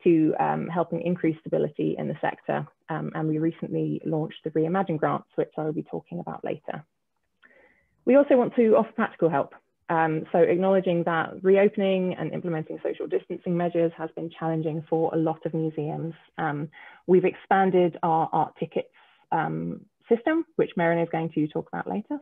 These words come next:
so I won't spoil it. Um, but we, uh, we now help hundreds of museums, um, uh,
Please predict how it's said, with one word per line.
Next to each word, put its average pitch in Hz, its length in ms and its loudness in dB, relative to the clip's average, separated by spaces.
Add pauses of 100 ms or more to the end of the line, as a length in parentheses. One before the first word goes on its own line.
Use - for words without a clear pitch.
so - 60 -10
I 175 60 -8
won't 90 220 -8 (120)
spoil 92 280 -4
it. 107 120 -4 (520)
Um, 165 640 2
but 175 180 4 (100)
we, 170 320 4
uh, 160 340 4
we 185 140 4
now 180 200 4
help 165 300 0 (100)
hundreds 175 360 -2
of 156 60 -4
museums, 156 480 -2 (140)
um, 165 400 -8 (120)
uh, 160 320 -8